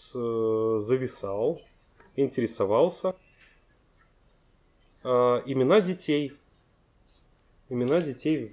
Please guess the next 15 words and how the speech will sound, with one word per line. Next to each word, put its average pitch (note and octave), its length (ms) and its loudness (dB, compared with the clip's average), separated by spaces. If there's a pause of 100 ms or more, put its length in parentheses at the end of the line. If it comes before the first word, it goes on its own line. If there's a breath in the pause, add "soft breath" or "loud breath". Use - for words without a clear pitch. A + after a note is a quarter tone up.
в - 20 -20
Минске. A2+ 460 -4 (1300 soft breath)
А B2 140 0
данные F3+ 560 4
были C3 400 0
только D#3 300 2
за C3 120 2
два B2+ 220 2
года. F3+ 340 2
Опять D3+ 340 0
же, C#3 100 -2
тут - 180 -2
проблема C#3+ 460 2
с A2 60 -6
данными. G#3+ 580 2